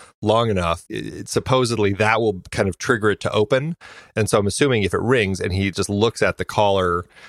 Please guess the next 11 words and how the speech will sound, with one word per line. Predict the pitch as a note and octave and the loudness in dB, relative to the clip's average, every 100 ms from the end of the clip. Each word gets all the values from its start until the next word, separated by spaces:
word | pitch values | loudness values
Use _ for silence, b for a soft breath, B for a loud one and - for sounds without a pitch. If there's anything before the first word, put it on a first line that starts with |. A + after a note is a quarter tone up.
| B - | B -4
information | A2 A2 G#2+ A2 - F2+ | -2 0 0 0 0 -2
and | F2 | -2
stares | - G2 F2 | 0 0 0
at | - | -6
the | |
call | - A#2+ | -2 0
button | G#2 F2 | 0 -2
just | F2+ F2+ | -2 0
for, | G2 F2+ E2+ | 0 0 -2
you | F2+ | -4
know, | F#2 | -2